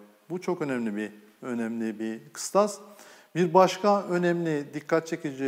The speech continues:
özelliği, belki günümüzde çok çok orijinal bir yaklaşım bu. Bilgiyi iki türe ayırıyor. İnsanda meydana gelen o hadis bilgi. Birisi zaruri bilgi. İnsanın doğrudan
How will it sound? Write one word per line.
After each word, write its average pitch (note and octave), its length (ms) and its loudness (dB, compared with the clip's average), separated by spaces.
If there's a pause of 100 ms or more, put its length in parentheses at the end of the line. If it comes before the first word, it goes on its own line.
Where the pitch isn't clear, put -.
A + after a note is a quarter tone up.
(120)
özelliği, C3+ 720 -2 (320)
belki F3 280 6
günümüzde E3+ 640 2 (220)
çok F#3 220 0
çok E3+ 240 -2
orijinal D#3 520 2
bir D#3+ 60 0
yaklaşım A#2+ 580 -2
bu. F#3+ 180 -2 (360)
Bilgiyi E3+ 420 -4
iki - 180 -10
türe E3 200 0
ayırıyor. A2+ 420 2 (480)
İnsanda D3 640 0
meydana B2 380 0
gelen A2 260 -2
o A2+ 100 -6
hadis B2 460 -2
bilgi. B2+ 380 -4 (320)
Birisi F#3+ 240 2
zaruri E3 540 4
bilgi. B2+ 340 -6 (400)
İnsanın F3 560 0
doğrudan D#3 580 4